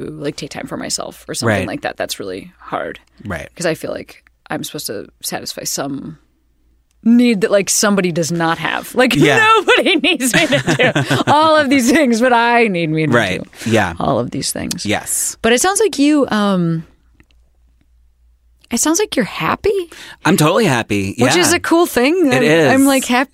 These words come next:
Speaker 1: I'm so proud of you
Speaker 2: Well,
Speaker 1: that
Speaker 2: thanks.
Speaker 1: you
Speaker 2: Yeah.
Speaker 1: have done that for
Speaker 2: <laughs>
Speaker 1: yourself.
Speaker 2: Yeah. Yeah.
Speaker 1: Um, especially with what you were talking about, about, like, just feeling so tormented internally.
Speaker 2: Yeah.
Speaker 1: For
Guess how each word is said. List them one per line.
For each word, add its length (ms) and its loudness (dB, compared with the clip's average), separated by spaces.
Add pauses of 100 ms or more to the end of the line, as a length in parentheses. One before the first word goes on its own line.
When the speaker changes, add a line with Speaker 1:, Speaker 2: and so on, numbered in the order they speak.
Speaker 1:
I'm 160 4
so 200 2
proud 340 2
of 120 0
you 180 2
Speaker 2:
Well, 140 4
Speaker 1:
that 200 2
Speaker 2:
thanks. 300 4
Speaker 1:
you 100 4
Speaker 2:
Yeah. 300 4 (220)
Speaker 1:
have 260 2
done 340 4
that 240 4
for 220 2
Speaker 2:
<laughs> 0 -
Speaker 1:
yourself. 960 2
Speaker 2:
Yeah. 380 2
Yeah. 160 4
Speaker 1:
Um, 180 2
especially 560 0
with 200 -2
what 100 0
you 60 2
were 80 0
talking 340 -6
about, 260 -2
about, 340 -4
like, 380 -8 (1800)
just 260 -4
feeling 240 -2
so 220 -2 (920)
tormented 580 -2
internally. 800 -8 (140)
Speaker 2:
Yeah. 520 0 (320)
Speaker 1:
For 200 -6